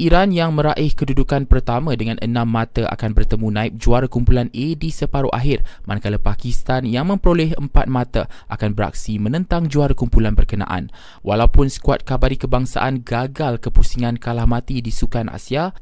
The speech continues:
namun mereka telah melayakkan diri ke Piala Dunia Kabadi selepas berada di kedudukan ketujuh terbaik dalam kejohanan Sukan Asia ini. Dalam pada itu, pasukan India merupakan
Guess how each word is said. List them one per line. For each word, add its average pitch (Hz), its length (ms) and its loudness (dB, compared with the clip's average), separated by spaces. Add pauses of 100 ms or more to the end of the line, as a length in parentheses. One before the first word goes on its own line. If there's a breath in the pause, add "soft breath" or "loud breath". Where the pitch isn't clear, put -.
namun 160 400 0
mereka 156 480 0
telah 151 400 2
melayakkan 127 640 0
diri 110 320 -6
ke 110 160 -2
Piala 110 400 -2
Dunia 180 400 -2
Kabadi 131 560 -2
selepas 147 560 0
berada 147 400 2
di 170 160 -6
kedudukan 143 640 -4
ketujuh 147 560 -2
terbaik 147 560 -2 (240 loud breath)
dalam 143 240 -2
kejohanan 117 640 -4
Sukan - 400 -4
Asia - 400 -6
ini. 101 240 -6 (520 loud breath)
Dalam 117 240 -2
pada 143 160 2
itu, 190 320 -8
pasukan 151 480 0
India 143 320 -6
merupakan 117 400 0